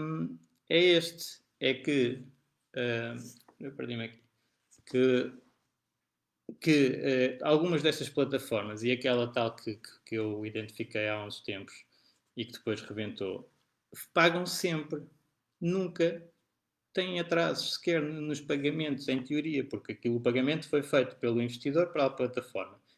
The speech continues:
e depois é, é um ecrã a dizer uns juros que a pessoa está a receber, que a pessoa só recebe efetivamente quando depois retira o dinheiro, não é? Portanto, eh,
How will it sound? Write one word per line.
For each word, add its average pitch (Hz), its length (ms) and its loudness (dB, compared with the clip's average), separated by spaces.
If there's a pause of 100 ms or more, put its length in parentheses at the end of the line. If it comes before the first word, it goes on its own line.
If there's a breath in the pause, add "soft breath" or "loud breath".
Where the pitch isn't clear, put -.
(180)
e 120 60 -2
depois 135 300 4
é, 175 280 0
é 123 60 4
um 120 160 4
ecrã 143 480 4
a 160 40 2
dizer 160 560 2 (280 soft breath)
uns 147 200 2
juros 160 320 4
que - 80 -2
a 170 40 4
pessoa 160 260 4
está 156 200 4
a 160 40 6
receber, 143 480 0
que - 80 -8
a - 20 -12
pessoa 113 240 -4
só 151 320 2
recebe 113 440 -2
efetivamente 127 800 0 (400 soft breath)
quando 143 340 -2
depois 151 300 4
retira 156 480 2
o 165 60 2
dinheiro, 160 380 0
não 104 80 -2
é? 113 100 -8
Portanto, - 440 -12 (720)
eh, 107 680 -2